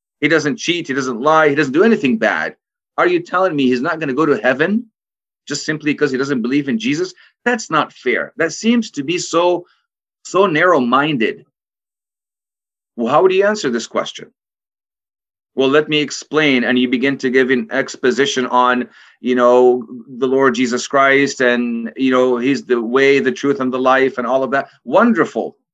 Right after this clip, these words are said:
But before you even answer the question, as I said earlier, define your words. Now I'm gonna pause. I want you to tell me what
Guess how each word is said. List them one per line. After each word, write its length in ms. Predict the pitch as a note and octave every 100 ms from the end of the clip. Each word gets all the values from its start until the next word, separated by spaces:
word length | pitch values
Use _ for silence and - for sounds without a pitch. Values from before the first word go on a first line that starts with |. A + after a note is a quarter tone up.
| _ _ _ _ _ _ -
But 220 | D3+ -
before 360 | F3 - F#3+ G#3
you 140 | F3
even 320 | D#3+ D3 C#3 C3
answer 320 | C3 C3+ A#2+
the 120 | A2 A2
question, 560 | - G#2 - G2 F#2 -
as 140 | A2+
I 60 | C3+
said 240 | - A#2+
earlier, 440 | A2+ G#2+ F#2 F2 - _ _ -
define 680 | B2+ - C#3 C#3 C#3 C3+ C3
your 180 | B2
words. 440 | A2 A2+ E2+ D2 - _ -
Now 100 | D#3+
I'm 80 | E3+
gonna 180 | F#3
pause. 520 | F3 - B2+ D#2 - _ _ _ _ _ _ _ -
I 80 |
want 280 | B2+ D3+ D3
you 100 | G3+
to 120 | G#3
tell 300 | D#3 D#3 C#3+
me 340 | B2+ A#2 F2+ - _ _ _ _ _ _ _ -
what 480 | B2+ E3+ A3+ -